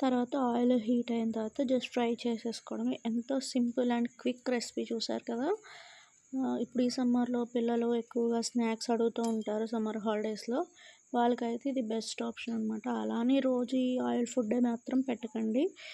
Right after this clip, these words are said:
మేము ఇప్పుడు అందరి ఇళ్ళలో ఎయిర్ ఫ్రైయర్స్, మైక్రో ఓవెన్స్ ఉంటున్నాయి కదా.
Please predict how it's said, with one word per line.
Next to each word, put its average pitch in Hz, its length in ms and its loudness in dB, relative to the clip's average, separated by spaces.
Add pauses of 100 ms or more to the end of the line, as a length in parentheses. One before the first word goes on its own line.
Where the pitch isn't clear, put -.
(240)
మేము 247 180 2
ఇప్పుడు 247 220 -2
అందరి 240 300 2
ఇళ్ళలో 247 320 0 (120)
ఎయిర్ 247 200 4
ఫ్రైయర్స్, 240 520 -4
మైక్రో 240 600 2
ఓవెన్స్ 233 300 0
ఉంటున్నాయి 233 380 -4
కదా. 277 280 0